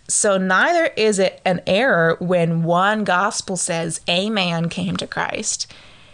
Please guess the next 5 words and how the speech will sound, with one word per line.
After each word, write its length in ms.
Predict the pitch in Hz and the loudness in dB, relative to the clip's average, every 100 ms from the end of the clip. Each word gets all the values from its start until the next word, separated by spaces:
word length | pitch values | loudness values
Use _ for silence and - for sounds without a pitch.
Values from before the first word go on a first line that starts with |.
| - - - - | -20 -20 -20 -10
and 340 | - 175 170 - | -2 -2 -2 -6
talked 360 | - 156 - | -4 -4 -4
to 80 | - | -8
him, 420 | 170 202 - 208 - - - - | -6 -6 -4 -6 -8 -20 -20 0
or 500 | 190 180 170 160 | 4 4 2 0